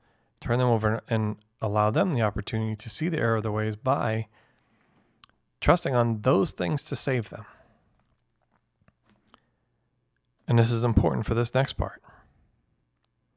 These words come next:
because there, there is something coming.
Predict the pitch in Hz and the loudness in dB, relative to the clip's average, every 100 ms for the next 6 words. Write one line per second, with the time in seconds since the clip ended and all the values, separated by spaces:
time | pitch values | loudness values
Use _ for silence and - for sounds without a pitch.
0 | _ - - - _ _ - 107 123 113 | _ -20 -20 -20 _ _ -6 2 4 4
1 | 104 - - _ _ _ _ _ _ _ | 0 -6 -10 _ _ _ _ _ _ _
2 | _ _ _ _ _ _ _ _ _ _ | _ _ _ _ _ _ _ _ _ _
3 | _ 117 113 117 120 - - _ _ _ | _ -2 2 4 2 -4 -14 _ _ _
4 | _ 117 117 208 - 104 95 101 98 104 | _ -2 0 0 0 -2 -4 -8 -8 -10
5 | - | -10